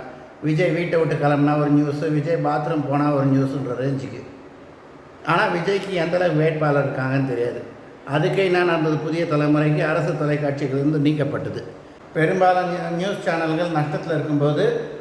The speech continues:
இந்த மாதிரி அரசாங்கத்தின் அதிரடி தாக்குதலால் தி மு கவிடம் முழுமையாக மண்டியிட்டு சரணடைந்துட்டாங்க. அப்படி தான் நமக்கு சந்தேகம் வருது. ஏன்னா, இப்போ கே என் நேருடைய டிபார்ட்மெண்ட்டில் மட்டும் மிகப்பெரிய அளவுல ஊழல் நடந்ததா, ஒரு பணியிடத்துக்கு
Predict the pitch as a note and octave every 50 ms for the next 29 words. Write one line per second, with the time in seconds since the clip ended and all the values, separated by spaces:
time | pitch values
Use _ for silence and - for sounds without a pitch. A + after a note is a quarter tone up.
0 | - - D#3+ F3 F#3 F#3 F#3 F3+ F3+ F3+ F3 E3+ D#3+ D#3 D3+ D3+ E3+ D#3 D#3 D#3+
1 | F3 E3 - E3 E3 E3+ D#3 - D#3 D3+ D3+ D3+ D3+ E3+ E3+ E3+ E3 D#3+ C#3+ D3
2 | C#3 C#3+ D3 D#3 D#3+ D#3 D#3 D#3+ E3 D#3+ D#3+ D#3 C#3 D3 D3 D3 D3 D#3+ D#3 C#3+
3 | C#3+ D3+ D3+ D3+ D3+ D3 D3 D3+ D#3 D3+ D3 C#3+ D3 D#3 D3+ D#3 D#3 D3+ D3 -
4 | E3+ E3 - C#3+ C3+ C3+ C#3 C3+ B2+ B2 B2 A#2+ - - B2+ B2+ B2+ B2+ - -
5 | - - - - - - C3+ C3+ C#3 D3 D#3+ E3+ E3+ E3 D3+ C#3 C3+ - D3+ C#3
6 | C3+ C3 C#3+ C#3+ C3+ B2+ A2+ - B2+ C3 C3 C#3 C3+ C3 C3+ D3 - - - -
7 | - - - - - - D3+ D#3 D3+ D3+ F3+ A3 B3 A#3 - - - - - -
8 | - - - - - - - F#3 F#3+ G3+ G3+ G3+ G3+ F#3+ F3+ F3+ F3 E3+ E3 E3
9 | E3 D#3 D3+ D#3 D3+ E3 E3+ E3 E3 D#3+ D#3 D3 D3+ D3+ D3+ D3+ D3+ D#3 D#3+ E3+
10 | D#3+ D3+ D#3 D3+ D3+ D#3+ D#3 D#3 E3 E3+ E3 D#3+ D#3 D#3 D#3 D#3 D3 D3 D#3 D#3+
11 | D#3+ D#3 D3+ C#3+ C#3+ C#3 C#3+ D3 D3+ E3 D#3+ D3+ D#3 D3 D3+ D3 D3 D3+ E3 E3
12 | D#3+ C#3+ - E3+ D3+ D3+ G#3 A#3